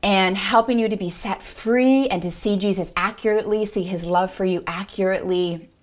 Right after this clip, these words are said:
and really be in a true relationship with him, which is what he wants more than anything. So we're gonna go deeper in that today. So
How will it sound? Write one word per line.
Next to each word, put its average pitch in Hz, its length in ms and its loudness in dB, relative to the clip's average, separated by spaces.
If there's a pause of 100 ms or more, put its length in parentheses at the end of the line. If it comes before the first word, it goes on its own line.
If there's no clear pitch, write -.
and 180 240 -2
really 202 340 2
be 180 300 -2
in 170 180 -6
a 160 100 -2
true 262 720 -2
relationship 208 1040 -2 (540)
with 180 260 0
him, 165 420 -4
which 156 200 -6
is 185 100 -6
what 180 160 -2
he 196 140 -4
wants 175 500 -2
more 170 180 -2
than 165 180 -4
anything. 165 760 -6 (400)
So - 180 -4
we're 214 220 2
gonna 208 200 -2
go 175 140 -4
deeper 202 380 0
in 190 200 -4
that 180 240 -4
today. 175 680 0 (920)
So 240 680 4